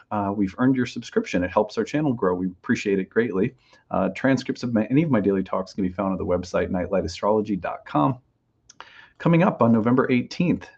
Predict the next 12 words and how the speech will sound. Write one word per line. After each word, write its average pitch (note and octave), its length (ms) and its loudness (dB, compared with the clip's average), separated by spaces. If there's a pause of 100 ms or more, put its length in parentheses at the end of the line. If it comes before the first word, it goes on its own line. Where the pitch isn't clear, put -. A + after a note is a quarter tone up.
(380)
our G2 160 2
first C3+ 400 0
year B2+ 100 4
program, C3 480 2
Ancient G#2 320 0
Astrology G#2+ 400 2
for G#2 140 -4
the F#2+ 60 0
Modern G2+ 300 2
Mystic, B2 300 -4
begins G2 380 0
again, D3+ 420 0